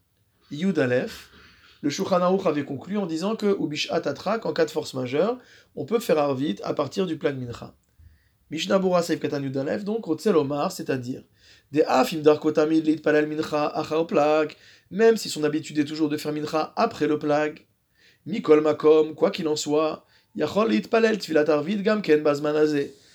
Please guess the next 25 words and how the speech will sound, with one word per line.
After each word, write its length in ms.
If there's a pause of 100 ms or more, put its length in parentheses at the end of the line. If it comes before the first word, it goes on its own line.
(180)
Comme 160
on 80
est 40
dans 160
un 60
cas 120
de 60
force 200
majeure, 460
il 100
pourra 200
faire 160
Arvit 340
à 60
la 80
même 180
heure. 260 (720)
Ou 60
Mikol 260
Makom, 580 (500)
mais 80
quoi 120
qu'il 180
en 100
soit, 440